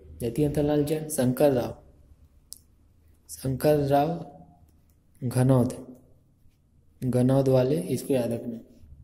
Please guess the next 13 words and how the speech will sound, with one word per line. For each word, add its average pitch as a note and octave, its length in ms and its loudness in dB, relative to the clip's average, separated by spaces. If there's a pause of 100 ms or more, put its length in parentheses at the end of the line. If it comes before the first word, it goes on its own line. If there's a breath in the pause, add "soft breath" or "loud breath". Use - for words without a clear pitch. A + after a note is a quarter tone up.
(480)
दो C#3+ 180 2
लोग C3 200 2
थे, B2+ 40 0
sorry, B2+ 260 2
तीन C3+ 220 2
ही D3 80 6
लोग C3+ 260 2
थे D3 80 0
इसमें। C#3 300 -8 (2250)
ये C#3 120 2
आपका C#3+ 260 2
भगवती C3 500 4
प्रसाद, B2 400 4